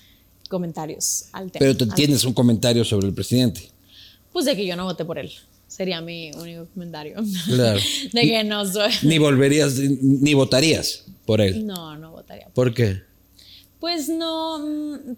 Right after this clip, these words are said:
Speaker 1: pues no me gusta su forma de operar. <laughs> Así.
Speaker 2: ¿Por qué? ¿Qué es?
Speaker 1: No, pues no comulgo, o sea, siento que, que no, pues no, no me gusta. Es que incluso como que la política me da, prefiero mantenerme al margen y me da como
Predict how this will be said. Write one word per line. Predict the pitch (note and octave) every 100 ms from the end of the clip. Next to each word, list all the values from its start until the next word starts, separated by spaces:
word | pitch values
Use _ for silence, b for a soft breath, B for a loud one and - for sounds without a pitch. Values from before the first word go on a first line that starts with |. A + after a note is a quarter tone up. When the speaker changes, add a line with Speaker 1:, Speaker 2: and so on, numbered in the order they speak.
| -
Speaker 1:
pues | D4 -
no | C#4 - - A#3+ A3+
me | F3+
gusta | E3+ E3
su | D#3+ F#3
forma | F3+ E3+ E3+
de | E3+ D3 D3+ - -
operar. | G3+ G3 F3 D#3 - -
<laughs> |
Así. | - - - - A#3 - -
Speaker 2:
¿Por | A#2+ -
qué? | A#2
¿Qué | - B2
es? | G2 - - _ _ - _ _ _ -
Speaker 1:
No, | G4+ C5+ D5
pues | B4+ F#4
no | F#4 F#4+
comulgo, | G#4+ A#4+ F4+ F4+ F4+
o |
sea, | E4 C#4+ A3
siento | D4 A#3+ A#3+
que, | D#4 C#4+ G#3 D#3+ D#3+ - _ _
que | - G3 G3
no, | F#3+ F#3+ F#3+ G3 F#3+ E3+ - _ _ _ _ _ _ _ _ -
pues | A#3+
no, | C#4 E4+ F#4+ -
no | E4+
me | F#4
gusta. | F#4 - D4
Es | D#4 -
que | G#4 G#4 B B
incluso | C#4+ D4 C#4+ F4+
como | F4+ E4
que | A#3+
la | A#3 G#3+
política | G#3 G3+ G3+ B3
me | A3
da, | F#3+ G3 G3 F3+ F#3+ D#3+ _ _ _ _ _ _ -
prefiero | A#3 A3+ A#3+
mantenerme | B3 C#4+ A3+ G3 G3 G#3+
al | G#3+
margen | G3+ F#3+ - C4+
y | C#4
me | G3+
da | E3+ E3
como | A3 G#3 F#3 D#3 E3+